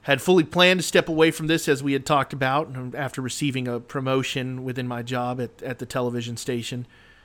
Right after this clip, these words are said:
uh, for some life-changing money while still controlling stake here at N A Eyeball, making decisions.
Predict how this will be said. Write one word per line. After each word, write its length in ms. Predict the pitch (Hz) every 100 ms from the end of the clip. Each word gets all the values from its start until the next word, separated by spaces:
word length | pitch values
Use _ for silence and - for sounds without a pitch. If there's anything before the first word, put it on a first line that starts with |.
| _ -
uh, 200 | 123 120
for 200 | 110 131
some 180 | - 123
life-changing 560 | 123 120 - 123 117
money 240 | 117 123 135
while 160 | 123
still 240 | 113 - 131
controlling 540 | - 123 139 127 120
stake 380 | - 139 123 123
here 260 | 135 127 131
at 160 | 127
N 100 | 120
A 80 | 120
Eyeball, 460 | 120 120 123 120 123
making 320 | 120 123 123
decisions. 640 | 110 - 120 113 127 -